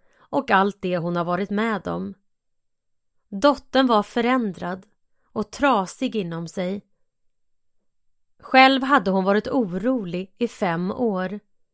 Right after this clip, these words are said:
Men Simone hade varit rädd mycket, mycket längre än så.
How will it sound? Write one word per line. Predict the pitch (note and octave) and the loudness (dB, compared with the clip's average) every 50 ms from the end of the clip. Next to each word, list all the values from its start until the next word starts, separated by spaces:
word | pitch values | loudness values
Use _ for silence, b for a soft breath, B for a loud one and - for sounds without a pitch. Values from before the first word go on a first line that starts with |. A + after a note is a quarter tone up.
| _ _ _ _ _ _ _ _ _ _ _ _ _ _ _ _ _ _ _ - | _ _ _ _ _ _ _ _ _ _ _ _ _ _ _ _ _ _ _ -4
Men | - B3 B3+ | 0 0 2
Simone | B3 - C#4 C4 C4+ D4 C4 A#3 A3+ A#3+ C4 | 2 2 2 4 4 4 4 4 4 4 4
hade | C4 C#4 C#4 C#4 | 4 4 2 4
varit | B3 C4+ C4+ C#4 C4+ - | 2 2 2 2 0 -2
rädd | G#3 G3 F#3 F#3 F3 | -2 0 0 0 0
mycket, | G3+ G#3+ A#3+ A3+ - - - G3 | 0 0 -2 -2 -4 -4 -4 -2
mycket | G3 A3 G#3+ - A3+ G#3 | -2 -2 -2 -2 -2 -2
längre | G3+ G#3+ A#3 A#3 A3 G3 F3+ F3 | 0 0 0 0 0 -2 -2 -2
än | F3 F3+ F3+ F3 | -4 -4 -4 -4
så. | - - B3 A3 G3 F#3+ G3 | -6 -6 -6 -6 -6 -8 -12